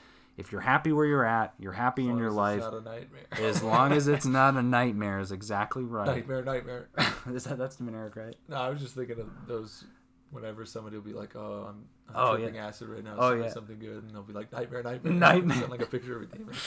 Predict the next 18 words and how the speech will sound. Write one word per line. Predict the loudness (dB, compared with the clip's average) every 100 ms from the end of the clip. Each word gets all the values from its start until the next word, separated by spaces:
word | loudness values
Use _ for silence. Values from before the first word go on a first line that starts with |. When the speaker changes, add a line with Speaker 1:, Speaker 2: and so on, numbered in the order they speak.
| -2 4 6
Speaker 1:
<laughs> | 6 4 0 -14 -18 -16 -14 -8
Right. | 4 4 4 0 -14 -20 -8 2
Um, | 4 4 0 -8 -16 -20 -4
so, | 4
yeah, | 8 8
so | 6 6
that, | 8 6 6
I | 0
think, | 2 2 0 -4 -2
to | 0
me, | 2 2
though, | 4 4
is | 2 0
just | -2 -2
a | 0
signifier | 0 0 -4 -4 -4 -4
of | -6
how, | -4 -4 -6